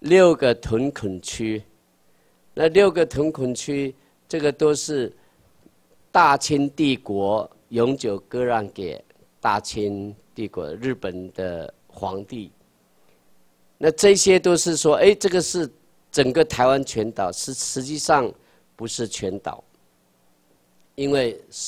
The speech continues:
三分之二多都是我们高沙族的住的地方。当时将近有的说二十一个族群，包括平埔族啊，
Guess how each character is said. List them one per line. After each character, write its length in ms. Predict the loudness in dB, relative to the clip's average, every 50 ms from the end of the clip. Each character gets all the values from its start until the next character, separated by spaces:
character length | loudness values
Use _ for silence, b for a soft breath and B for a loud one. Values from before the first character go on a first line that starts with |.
| -10 -10 -10 -12 -16 _ _ _ _ _ _
三 320 | _ 0 4 4 4 6
分 240 | 4 2 2 2 2
之 220 | 0 0 0 0 2
二 420 | 4 4 6 6 6 4 2 0 -4 -6 _
多 420 | 2 6 8 8 8 8 6 0 -4 _ _ _ _ _
都 140 | -2 -2 -2
是 240 | -2 -2 -2 0 0
我 100 | 0 0
们 180 | -2 -4 -4 -4
高 200 | 0 0 0 0
沙 240 | 0 -2 -4 -4 -4
族 220 | -6 -10 -12 -8
的 320 | -8 -6 -6 -6 -8 -10 -14 _ _ _
住 180 | -6 -4 -4
的 140 | -4 -6 -10
地 200 | -10 -10 -12 -12
方。 240 | -12 -12 -16 -18 -18 -20 -20 _ _ _ _ _ _ _ _ _ _ _ _ _ _ _ _
当 240 | 8 8 8 8 8
时 520 | 4 2 0 0 2 2 2 2 0 -2 -6 -12 _ _ _ _ _ _ _ _ _ _ _ _
将 260 | 0 2 2 2 0
近 680 | 0 0 2 2 4 4 2 0 0 -2 -4 -6 -10 -12 -20 -20 _ _ -10
有 160 | -4 -2 0 0
的 140 | 0 -2
说 180 | 0 2 0 0
二 260 | 4 6 6 6 6
十 360 | 4 2 -4 -4 -6 -8 -10 -8
一 220 | -4 -4 -4 -4
个 180 | -2 0 0 0
族 260 | 0 -2 -8 -8 -8
群， 320 | -8 -8 -8 -10 -10 -10 -12 -16 _ _ _ _ _ _
包 180 | 2 4 4
括 320 | 2 0 -2 0 0 0 0
平 240 | 0 -4 -4 -4
埔 180 | -4 -6 -8 -10
族 300 | -10 -10 -14 -16 -16 -18 _ _ _ _ _ _ _ _
啊， 180 | -20 -20 -20